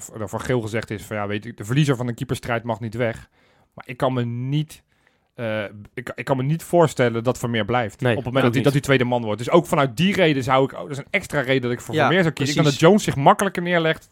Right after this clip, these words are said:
Speaker 1: bij een rol op de tweede plan
Speaker 3: Dat denk ik ook. Die is
Speaker 1: dan
Speaker 3: zijn hele
Speaker 1: Vermeer.
Speaker 3: leven is hij tweede of derde keeper
Speaker 1: Exact,
Speaker 3: geweest. En, en
Speaker 1: exact.
Speaker 3: die is inderdaad ook meer op het einde. En die is al lang, weet je, die heeft zijn moment om te shinen gehad. Ik denk ook dat die iets makkelijker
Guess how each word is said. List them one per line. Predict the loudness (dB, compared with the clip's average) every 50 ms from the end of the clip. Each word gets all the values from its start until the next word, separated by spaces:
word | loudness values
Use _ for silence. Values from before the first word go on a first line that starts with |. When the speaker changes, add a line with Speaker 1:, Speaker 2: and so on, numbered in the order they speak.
| -4
Speaker 1:
bij | -2 0 0 0 0
een | -2
rol | 0 0 0
op | 0 0 -4
de | -8 -4
tweede | 0 0 0 0
plan | 0 0 0 2
Speaker 3:
Dat | 2 4
denk | 4 4 2
ik | 2 -2
ook. | -2
Die | 0
is | 2 2
Speaker 1:
dan | 4 6
Speaker 3:
zijn | 6 6
hele | 6 6 6
Speaker 1:
Vermeer. | 6 6 6 4
Speaker 3:
leven | 4 4
is | 2
hij | 0 -2
tweede | 2 4 4 4 4
of | 4
derde | 4 4 4 4
keeper | 0 -4 -4 -2 -2
Speaker 1:
Exact, | 0 4 4 4 4 2
Speaker 3:
geweest. | -2
En, | 2 2 4 4
en | 6 4
Speaker 1:
exact. | 4 2 0 0
Speaker 3:
die | 0 2 2
is | 2 4
inderdaad | 4 4 6 8 6 6 6
ook | 2 0 2
meer | 2 2 2
op | 0
het | -2 -4
einde. | 0 2 2 4 4 4 4
En | 4 4
die | 2 0
is | 0 0
al | 2
lang, | 4 4 4 2 0 -4 -4 -6 -4 0
weet | 0 0 0 0
je, | 0
die | 0 0
heeft | 0 0 0
zijn | 0 0
moment | 2 4 4 2 2 0
om | -2
te | -6 -6
shinen | -4 -4 -2 -2 -2 -4
gehad. | -4 -6 -8 -8 _ -20 -12 -6
Ik | -4 0
denk | 2 2 4 4
ook | 4 2 2
dat | 0 -4 -4
die | -6 -8 -6
iets | -6 -6 0
makkelijker | 2 2 2 4 2 0 0 0 0 -2 -2 -2